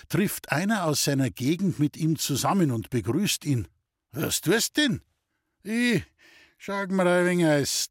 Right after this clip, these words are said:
Dorf an“, drauf unser Bekannter. Die scheuen Pferde.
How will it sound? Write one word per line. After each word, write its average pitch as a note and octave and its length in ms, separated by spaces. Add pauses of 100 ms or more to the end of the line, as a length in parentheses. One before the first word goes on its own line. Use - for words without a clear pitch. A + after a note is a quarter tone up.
Dorf C3 500
an“, G#2+ 260 (460)
drauf E2 640
unser F#2 400
Bekannter. - 600 (800)
Die D3 300
scheuen F3 640
Pferde. D#3+ 520